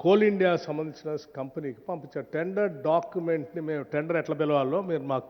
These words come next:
తయారు చేసి పంపించండి అని రెండు వేల పద్దెనిమిదిలో అప్పుడు బట్టి విక్రమార్క లేడు, బట్టి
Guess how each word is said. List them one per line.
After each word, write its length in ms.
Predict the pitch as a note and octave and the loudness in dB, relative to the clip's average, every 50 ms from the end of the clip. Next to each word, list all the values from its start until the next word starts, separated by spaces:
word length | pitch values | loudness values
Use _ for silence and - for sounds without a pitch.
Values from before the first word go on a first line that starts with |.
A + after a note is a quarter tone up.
| - D3 | -2 2
తయారు 200 | C#3+ D3+ D#3 C#3+ | 2 2 2 2
చేసి 140 | C3+ C3 - - | -2 -4 -6 -6
పంపించండి 480 | D3 C3 - - C#3 - - C#3 B2 B2 C3 | -8 -10 -8 -10 -14 -14 -12 -12 -10 -10 -10
అని 100 | G3 C4+ - - _ _ _ _ - C3+ D3+ | -10 -12 -12 -16 _ _ _ _ -4 0 0
రెండు 200 | E3+ F#3 F#3+ G3 G3+ | 2 2 4 6 8
వేల 160 | G3+ G3+ G3 F#3 - E3 | 8 8 8 6 4 2
పద్దెనిమిదిలో 520 | D#3+ D#3 D3+ F3+ F#3 F#3 F#3 F3+ F3+ E3+ E3 - - - C#3+ | 2 6 8 8 8 10 10 10 10 10 8 6 2 -2 -2
అప్పుడు 220 | C#3+ - F3+ F3 D#3+ C3+ C#3 | 0 0 0 -2 -2 0 2
బట్టి 240 | D3 D3 - - F3+ F3+ | 0 0 2 2 2 2
విక్రమార్క 500 | E3+ F3+ F3 E3+ F3 E3+ E3 E3 - F3+ E3+ E3+ F3+ | 2 2 0 2 4 4 4 4 6 6 6 8 8
లేడు, 180 | F3+ F#3 B3 C#4+ - - - - - - - - - - D#3 | 10 10 8 8 6 2 -10 -14 -16 -18 -20 -20 0 6 6
బట్టి 200 | E3+ E3+ - G#3 | 6 8 8 6